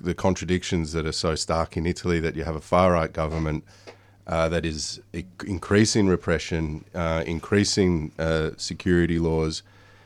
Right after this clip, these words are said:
And then even in Genova, the, the prosecutor in Genova has, has been, um, pushing this case against these, uh, Palestinian, uh, charity workers who were arrested in December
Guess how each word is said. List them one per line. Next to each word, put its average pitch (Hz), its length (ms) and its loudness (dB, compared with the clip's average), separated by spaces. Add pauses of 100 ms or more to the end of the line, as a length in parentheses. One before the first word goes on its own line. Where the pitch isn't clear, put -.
(160)
And 104 160 4
then 110 140 10
even 113 240 8
in 98 140 4
Genova, 92 520 4
the, 80 460 -2 (140)
the 85 120 0
prosecutor 87 520 -2
in 82 100 0
Genova 80 520 0
has, 78 380 -6 (600)
has 80 180 -4
been, 85 340 2
um, 78 360 -2 (120)
pushing 90 420 0
this 80 160 -2
case 113 440 2 (140)
against 85 420 -2
these, 78 340 -4
uh, 78 200 -4
Palestinian, 80 920 -2 (560)
uh, 80 320 0
charity 98 380 6
workers 87 400 2
who 90 100 -4
were 85 160 2
arrested 82 340 0
in 80 120 0
December 95 640 2